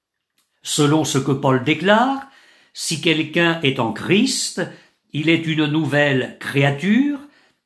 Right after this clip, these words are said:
les choses anciennes sont passées, voici,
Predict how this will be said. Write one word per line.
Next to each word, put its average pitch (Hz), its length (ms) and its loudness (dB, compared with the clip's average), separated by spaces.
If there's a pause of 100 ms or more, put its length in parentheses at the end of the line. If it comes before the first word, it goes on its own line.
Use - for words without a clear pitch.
(140)
les 156 160 0
choses 196 500 2
anciennes 160 640 -2
sont 117 360 -6
passées, - 640 -2 (680)
voici, 120 800 -2